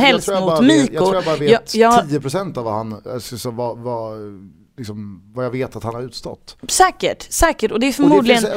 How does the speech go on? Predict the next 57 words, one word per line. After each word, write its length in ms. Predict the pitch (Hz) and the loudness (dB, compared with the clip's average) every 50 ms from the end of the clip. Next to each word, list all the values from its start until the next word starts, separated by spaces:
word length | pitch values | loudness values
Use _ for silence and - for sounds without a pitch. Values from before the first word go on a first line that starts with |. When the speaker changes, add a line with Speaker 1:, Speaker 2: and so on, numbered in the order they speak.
| 185 196 | 0 0
Speaker 2:
och 120 | 208 202 | 2 4
Speaker 1:
och 60 | 262 | 4
det 60 | 262 320 | 4 4
är 20 | |
Speaker 2:
så 40 | 294 | 4
här, 60 | 320 320 | 4 4
Speaker 1:
förmodligen, 440 | 311 330 349 320 269 285 285 277 | 4 6 6 6 6 6 4 4
Speaker 2:
jättemånga 500 | 262 - 175 220 240 233 208 165 143 139 | 4 2 2 0 0 -2 -2 -2 -2 -2
tycker 300 | 139 - - 165 160 - | -2 -2 -4 -4 -2 0
Speaker 1:
förmodligen 440 | - - 285 330 339 277 269 254 190 | 2 4 4 6 6 6 4 4 6
Speaker 2:
säkert, 140 | 202 214 208 226 | 4 4 2 0
"Vadå 100 | 214 170 | -4 -6
utstått? 420 | 131 - - - - 143 131 - 120 | -6 -8 -12 -10 -6 -6 -6 -4 -4
Varför 240 | 147 151 143 143 | -4 -4 -4 -8
försöker 280 | 127 123 135 151 143 147 | -10 -8 -8 -6 -4 -6
du 60 | 139 | -8
få 220 | 139 - 143 139 131 | -6 -4 -4 -2 -2
det 60 | 135 | 0
att 60 | 135 | 0
låta 200 | 139 135 131 117 | -2 -2 -4 -4
som 120 | 110 120 | -6 -6
att 80 | 127 110 | -6 -4
han 340 | 104 131 151 151 143 131 123 | -2 -2 -2 -2 -4 -4 -6
är 180 | 120 123 - | -8 -6 -8
offret 440 | 180 180 175 - - - 156 151 156 | -8 -10 -10 -12 -10 -10 -10 -8 -6
i 60 | 143 | -6
det 60 | 120 95 | -6 -4
här?" 100 | 190 202 | -2 0
Speaker 1:
Nej, 160 | 220 277 339 | 4 4 4
Speaker 2:
Ja, 60 | 349 | 4
Speaker 1:
men 160 | 330 302 285 269 | 4 2 2 2
Speaker 2:
nej, 180 | 220 247 233 | 2 2 0
alltså, 360 | 202 185 - 196 185 175 180 - - - - - - _ _ _ _ _ | 0 0 -2 -2 -2 -2 -4 -8 -16 -20 -20 -20 -20 _ _ _ _ _
jag 140 | 151 170 170 | -4 -4 -2
säger 220 | - 180 196 220 | 0 0 0 2
bara 120 | 208 - | 2 0
att 160 | - - - - | 0 0 0 4
Speaker 1:
Jag 200 | 233 277 285 311 | 4 6 6 6
menar 180 | 349 320 277 | 4 2 2
inte 160 | 247 - - | 0 0 -2
så, 260 | 233 - - 370 - - | -4 -2 -2 0 2 4
jag 160 | 247 262 269 | 4 4 4
menar 200 | 320 349 330 277 | 4 2 2 2
inte 200 | 240 220 - 220 | 0 0 -2 -4
så. 320 | 202 - - 320 226 170 175 | -4 -2 2 2 4 4 2
Det 120 | 196 208 | 0 0
finns 200 | - 269 277 233 | 0 0 0 2
väldigt 360 | 247 294 277 214 214 208 208 226 | 2 2 2 4 2 0 0 0
mycket 360 | 220 202 - - 277 269 254 | -4 -4 -4 -2 -2 -2 -2
som 180 | - 208 190 | -2 -2 0
jag 460 | 180 180 175 170 165 165 160 160 160 - - - _ | 2 2 4 4 4 4 2 0 -2 -8 -14 -16 _
tycker 380 | - 214 208 214 _ - 185 180 | -6 -4 -4 -4 _ -2 0 2
att 300 | - 170 165 - - - | 2 0 -2 -4 -6 -6
man 260 | 185 185 180 175 180 | -2 -2 -2 -2 -2
inte 280 | 185 190 180 170 - 269 | -4 -4 -4 -4 -4 -4
får 140 | - 320 | 0 2
göra 520 | 294 262 208 175 165 160 156 151 156 135 | 4 6 6 6 4 4 2 2 2 0